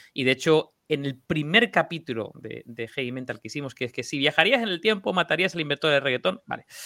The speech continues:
Pues hay un clásico experimento o dilema moral que es si, si vuelves al pasado, pues matarías a Hitler, ¿no? Entonces, el dilema moral es el siguiente, ¿no? Tú, si tuvieses una máquina del tiempo y pudieses volver al pasado, eh, tendrías la capacidad de matar a Hitler, pero a lo mejor no podrías matarlo ya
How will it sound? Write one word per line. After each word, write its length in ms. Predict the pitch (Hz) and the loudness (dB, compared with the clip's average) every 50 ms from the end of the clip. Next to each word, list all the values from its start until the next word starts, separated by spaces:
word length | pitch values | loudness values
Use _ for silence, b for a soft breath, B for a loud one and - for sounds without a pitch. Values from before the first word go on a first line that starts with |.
| B B B B B B _ | B B B B B B _
Pues 180 | - 160 156 | 2 4 6
hay 100 | 185 208 | 6 6
un 100 | 220 208 | 4 4
clásico 360 | 190 208 208 - - 196 - | 2 2 2 2 0 -2 -4
experimento 880 | 190 - - 190 190 185 196 190 190 180 - 190 185 185 180 180 180 175 | -2 -2 -2 -2 -2 -2 -2 -4 -4 -4 -2 0 2 2 2 2 2 2
o 100 | - 156 | 2 0
dilema 300 | 143 151 156 165 175 180 | 0 0 0 -2 -2 0
moral 340 | 175 175 190 196 190 185 175 | 2 4 4 4 4 4 0
que 200 | - - 139 139 | -4 -4 -4 -4
es 100 | 151 - | -4 -4
si, 360 | - - 123 110 110 107 110 - | -8 -10 -8 -8 -8 -10 -12 -14
si 160 | - - - | -16 -16 -12
vuelves 280 | 110 120 123 127 131 120 | -6 -4 -4 -4 -4 -4
al 100 | 135 131 | -4 -4
pasado, 420 | 135 123 - 151 135 127 127 - _ _ _ | -4 -6 -6 -6 -8 -8 -8 -10 _ _ _
pues 120 | 117 113 | -14 -12
matarías 400 | 120 117 - 110 117 117 110 107 | -10 -8 -6 -4 -2 -2 -4 -4
a 60 | 107 - - | -8 -12 -12
Hitler, 340 | 110 - - - - - - | -14 -14 -12 -14 -14 -14 -14
¿no? 120 | - - - _ B B B B B B B | -14 -16 -16 _ B B B B B B B
Entonces, 200 | _ - 147 147 | _ -2 -2 0
el 80 | 147 | 0
dilema 220 | 147 170 190 208 214 | 2 2 2 2 2
moral 260 | 208 214 226 226 226 | 2 0 0 0 0
es 80 | 190 | -4
el 120 | 185 175 - | -6 -10 -10
siguiente, 540 | - - 104 107 110 - - _ _ _ _ _ | -12 -14 -16 -14 -16 -16 -18 _ _ _ _ _
¿no? 80 | - _ _ _ _ _ _ _ - | -20 _ _ _ _ _ _ _ -4
Tú, 180 | 156 156 160 | -4 -2 -2
si 120 | 156 147 127 | -2 -6 -4
tuvieses 300 | 143 143 147 - 156 147 | -4 -2 -2 -2 -4 -4
una 100 | 147 143 | -4 -4
máquina 280 | 143 135 - 151 156 | -4 -4 -4 -2 -2
del 100 | 151 151 | -2 -2
tiempo 240 | 143 175 180 156 143 | -2 -2 -2 -2 -4
y 20 | 117 | -6
pudieses 260 | - 107 110 127 117 | -6 -6 -8 -6 -6
volver 180 | 123 120 123 135 | -2 0 0 2
al 80 | 139 | 2
pasado, 460 | - 165 - - 226 214 214 247 - _ b b b b b b b b _ | 2 2 4 4 4 2 2 -2 -12 _ b b b b b b b b _
eh, 360 | - 156 147 143 131 127 120 - | -2 0 0 2 0 0 -2 -4
tendrías 240 | 135 127 123 135 139 | -6 -6 -4 -4 -4
la 80 | 151 | -2
capacidad 340 | - 143 - 135 - 120 113 | -2 -2 -2 -2 -2 0 2
de 80 | 127 139 | 2 2
matar 260 | 131 107 - 110 107 | 0 -2 -2 -4 -4
a 80 | - - | -6 -8
Hitler, 260 | - - - - - - | -12 -14 -12 -12 -10 -8
pero 160 | 120 117 120 | -6 -4 -2
a 40 | 123 | -2
lo 40 | |
mejor 340 | 123 127 127 - 156 160 151 | -2 -4 -2 -2 -2 -2 -2
no 160 | 143 135 131 127 | -4 -6 -4 -4
podrías 240 | 135 127 120 123 120 | -2 -2 -2 -2 -2
matarlo 420 | 131 120 131 123 143 160 156 - | -2 -2 -2 0 0 0 -2 -2
ya 480 | - 123 117 117 113 117 123 143 - - | -6 -6 -2 0 2 2 2 2 0 -4